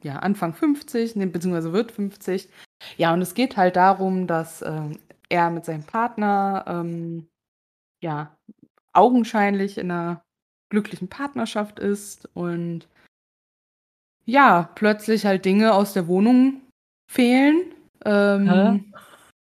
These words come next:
Speaker 1: und er sich das nicht erklären kann und ja, der Partner ihm dann irgendwie zwischen Tür und Angel sagt, „Ah ja, übrigens, äh, ich zieh aus“, so,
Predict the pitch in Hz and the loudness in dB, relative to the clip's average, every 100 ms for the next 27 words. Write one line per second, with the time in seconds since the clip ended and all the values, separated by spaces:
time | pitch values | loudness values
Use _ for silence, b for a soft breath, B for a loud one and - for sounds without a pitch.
0 | _ - 208 202 202 180 - 196 196 202 | _ 2 4 4 2 0 0 2 0 -4
1 | 190 190 180 175 - 180 208 262 - 262 | -6 -6 -8 -8 -6 -4 -2 -2 -2 0
2 | 269 277 277 - 208 208 202 196 185 175 | 2 0 -2 -4 -2 0 0 -4 -4 -4
3 | 170 180 - 190 185 190 185 180 175 - | -4 -6 -6 -6 -4 -8 -6 -6 -6 -8
4 | 175 175 175 170 170 - - 214 202 202 | -8 -8 -8 -6 -8 -12 -8 -2 0 2
5 | 226 214 180 190 180 185 - - b b | 2 4 2 0 0 -2 -2 -16 b b
6 | _ _ _ _ - 196 185 185 208 202 | _ _ _ _ -2 4 4 4 -2 -2
7 | 180 175 170 - 160 165 160 160 170 - | -4 -4 -6 -6 -4 -2 -2 -6 -10 -14
8 | - _ _ - 170 139 208 392 - - | -20 _ _ -10 -4 0 2 2 -2 -18
9 | _ _ _ 254 269 302 320 | _ _ _ 0 0 0 -4